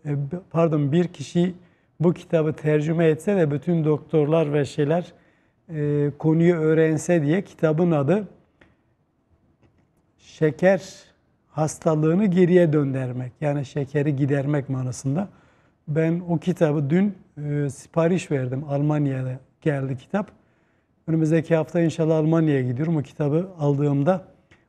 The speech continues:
oradaki bilgileri de sizlerle paylaşacağız. Yani şeker hastalığı da diğer hastalıklar gibi iyileşebilen bir hastalıktır.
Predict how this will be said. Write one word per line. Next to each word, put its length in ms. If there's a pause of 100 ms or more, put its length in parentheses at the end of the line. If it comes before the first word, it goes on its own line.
(120)
oradaki 480
bilgileri 500
de 200 (160)
sizlerle 520
paylaşacağız. 880 (440)
Yani 220
şeker 420
hastalığı 680
da 200 (880)
diğer 220
hastalıklar 760
gibi 380 (300)
iyileşebilen 920
bir 140
hastalıktır. 880